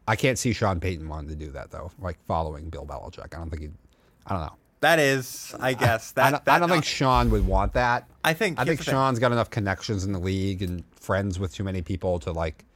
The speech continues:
Speaker 1: and too much respect overall to be like, "I wanna now take over a job that Bill walked out on." And, like, I, I don't, I don't think
Speaker 2: If he's fired, though.
Speaker 1: Bill?
Speaker 2: Yeah.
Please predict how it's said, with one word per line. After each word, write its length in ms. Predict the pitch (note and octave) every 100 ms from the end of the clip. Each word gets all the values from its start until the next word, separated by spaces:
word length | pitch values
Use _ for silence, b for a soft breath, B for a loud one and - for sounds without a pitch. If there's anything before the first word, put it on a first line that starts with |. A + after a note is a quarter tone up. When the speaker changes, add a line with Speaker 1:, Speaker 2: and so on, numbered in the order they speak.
| b b
Speaker 1:
and 120 | A2+
too 80 | D3+
much 180 | D3 -
respect 680 | A#2 - - - G#2+ - -
overall 580 | G2+ F#2 F2+ F2+ F#2 F2+
to 100 | F#2
be 60 | F2+
like, 180 | E2+
"I 20 | G#2+
wanna 240 | A#2 F#2+ - b b b b b _ _ _ _ -
now 380 | A2 G#2 G#2 G2+
take 300 | - G#2+ F#2+
over 440 | G2+ F#2 G2 F#2+
a 40 | F2+
job 440 | F2 F#2 F2 E2
that 180 | F2 D#2+
Bill 260 | F2+ E2+
walked 360 | F2 F2 E2+ -
out 180 | E2+ F2
on." 140 | F2+
And, 80 | G2
like, 160 | G#2 A#2
I, 260 | B2+ B2 C2
I 60 | G2
don't, 200 | A#2+ -
I 100 | A#2
don't 160 | B2 G#2+
think 180 | G2 D3+
Speaker 2:
If 160 | D#3
he's 240 | E3 D3 -
fired, 480 | - C#3 B2+ G2+ -
though. 240 | A1 G1+ - - _ _ _ _ - - _ _ -
Speaker 1:
Bill? 340 | C3+ A3 E4+ _
Speaker 2:
Yeah. 220 | - F2+